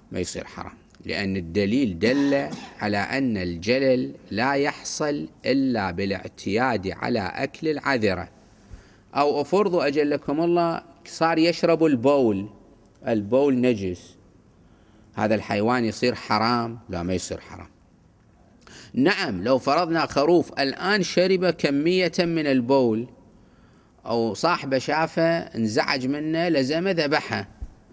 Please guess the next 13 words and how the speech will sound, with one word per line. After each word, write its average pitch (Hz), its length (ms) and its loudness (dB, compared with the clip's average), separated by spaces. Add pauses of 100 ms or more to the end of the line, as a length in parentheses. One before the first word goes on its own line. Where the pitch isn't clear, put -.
(420)
ذبحه 175 440 2
وسلخه 180 580 2
وفتح 185 460 0
بطنه، 202 360 0
شافه، 180 520 0
أجلكم 160 480 2
الله، 175 220 2
مقدا-، 160 440 -2
مقدار 165 520 2
من 160 140 4
البول 160 360 2
باقي 175 440 2
بالمعدة، 131 800 2